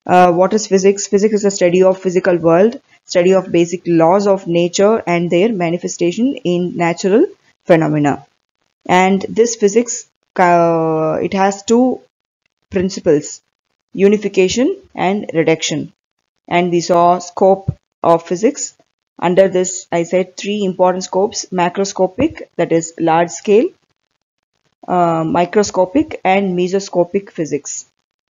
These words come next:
Microscopic is nothing but, uh, studying under very small range, I mean the scale of atoms, nuclei, and even smaller than this.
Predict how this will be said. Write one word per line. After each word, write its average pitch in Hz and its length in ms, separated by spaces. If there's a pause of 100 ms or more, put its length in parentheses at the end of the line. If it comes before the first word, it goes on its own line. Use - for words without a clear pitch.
(220)
Microscopic 196 680
is 190 140
nothing 175 380
but, 254 340 (580)
uh, 165 680 (380)
studying 202 460
under 185 480 (640)
very 190 280
small 185 440
range, 175 480 (560)
I 170 60
mean 170 420
the 170 100
scale 185 320
of 180 280
atoms, 190 640
nuclei, 175 640 (800)
and 175 160
even 190 260
smaller 180 360
than 165 260
this. 143 360